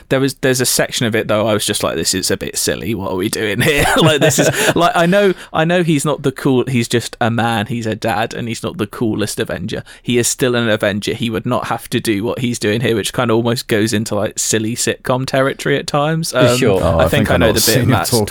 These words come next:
Speaker 1: talking
Speaker 3: about.
Speaker 1: about.
Speaker 2: Yeah, yeah,
Speaker 1: Um,
Speaker 2: like, like
Speaker 1: in the second, yeah,
Speaker 2: Mm-hmm.
Speaker 1: it's, but I, I'm really enjoying it. Yeah, it's a solid start. I, yeah, so far it's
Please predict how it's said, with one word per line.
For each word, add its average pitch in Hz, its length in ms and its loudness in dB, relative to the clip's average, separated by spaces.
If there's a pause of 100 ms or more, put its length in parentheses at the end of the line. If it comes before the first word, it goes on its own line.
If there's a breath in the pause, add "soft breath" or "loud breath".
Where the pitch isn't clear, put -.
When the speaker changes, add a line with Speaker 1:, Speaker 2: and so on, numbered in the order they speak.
Speaker 1:
talking 98 180 0
Speaker 3:
about. 110 60 2
Speaker 1:
about. - 320 -6 (100)
Speaker 2:
Yeah, 95 320 2
yeah, 123 180 2 (100)
Speaker 1:
Um, 117 100 4
Speaker 2:
like, - 320 -2 (100)
like 110 240 0
Speaker 1:
in 127 120 0
the 110 80 0
second, 104 440 -2
yeah, 101 220 2
Speaker 2:
Mm-hmm. 110 100 2
Speaker 1:
it's, - 240 -4 (180)
but 208 220 0
I, 214 300 2
I'm 233 120 -4
really 147 260 0
enjoying 143 360 0
it. - 80 -8
Yeah, 165 200 2
it's - 120 -2
a 131 60 -4
solid 135 360 0
start. 135 440 -2 (680 loud breath)
I, 165 160 2 (300)
yeah, 233 220 2 (100)
so 180 220 0
far 175 240 0
it's - 260 -4